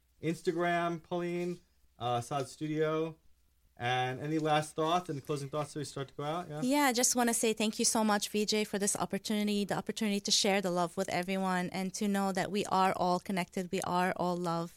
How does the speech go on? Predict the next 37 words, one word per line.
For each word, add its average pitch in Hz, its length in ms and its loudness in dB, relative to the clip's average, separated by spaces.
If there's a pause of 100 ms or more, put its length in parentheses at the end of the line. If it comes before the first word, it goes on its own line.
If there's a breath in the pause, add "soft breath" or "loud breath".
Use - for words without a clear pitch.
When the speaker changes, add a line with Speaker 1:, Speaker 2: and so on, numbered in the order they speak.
Speaker 2:
and 180 460 -2
I'm 180 240 -4
so 208 160 -2
grateful 170 340 -2
for 185 140 -6
this 180 160 -4
opportunity. - 680 -8
Thank 190 220 -4
you. - 160 -6 (160)
Speaker 1:
Thank 127 260 -4
you. 107 160 -2 (220 soft breath)
So - 100 -8
the 160 100 8
What 185 200 6
is 180 120 2
Love 175 240 4
show 180 300 2
airs 156 420 2
every 165 280 2
Sunday 170 400 0
at 156 100 -4
two 165 220 -4
P 151 200 -4
M. 214 360 0 (360 soft breath)
Um, 147 480 4
also, 165 800 4
uh, 139 220 2
my 151 180 6
normal 180 460 4
show, 139 320 4
I'm 135 160 2
substitute 165 520 2
hosting 135 360 0
for 123 240 -2 (260 soft breath)
Sasha 139 380 2
Sugar, 139 340 2
who 127 340 2